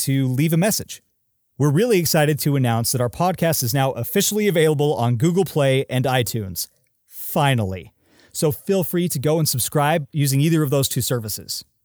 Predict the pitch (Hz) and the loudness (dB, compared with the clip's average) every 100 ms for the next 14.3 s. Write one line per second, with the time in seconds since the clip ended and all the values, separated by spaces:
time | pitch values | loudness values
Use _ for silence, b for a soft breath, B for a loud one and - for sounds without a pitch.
0 | _ 143 165 165 170 135 185 277 240 185 | _ 2 4 4 2 0 0 0 2 2
1 | 123 107 101 107 101 123 208 - 180 143 | 2 0 -2 -4 -4 -4 -4 -4 -2 -2
2 | - 131 117 - - - - 127 - _ | 0 -2 0 -4 -6 -4 0 0 -2 _
3 | - - 277 277 208 151 113 - 139 139 | -20 -6 -2 2 4 4 2 -2 2 2
4 | 139 131 123 131 131 123 131 110 - 120 | 4 2 0 -2 0 0 -2 -4 -4 -4
5 | 110 101 - - - _ 143 147 - 147 | -2 -2 -4 -6 -10 _ 0 2 2 2
6 | 143 139 123 120 - _ - 127 110 - | 2 0 -2 -2 -6 _ -4 -2 -2 -6
7 | - 123 110 107 - 139 143 143 117 - | -6 -4 -2 -4 -4 0 0 0 -2 -6
8 | - 143 135 147 135 - B B 131 139 | -4 0 0 -2 -4 -6 B B 0 2
9 | 139 - 160 135 131 123 120 131 135 120 | 2 2 0 0 0 0 -2 -2 -2 0
10 | 110 104 - - 170 - - 143 131 - | -2 -6 -8 -2 -2 0 0 0 0 -2
11 | 143 127 120 113 101 117 135 139 143 127 | -2 2 0 0 -4 -2 0 0 0 0
12 | 117 110 123 95 - 107 - _ _ - | 0 0 -2 -4 -6 -8 -16 _ _ -6
13 | 156 320 226 143 127 120 104 120 110 131 | -2 0 2 2 2 2 0 -2 0 0
14 | 139 - | 0 -2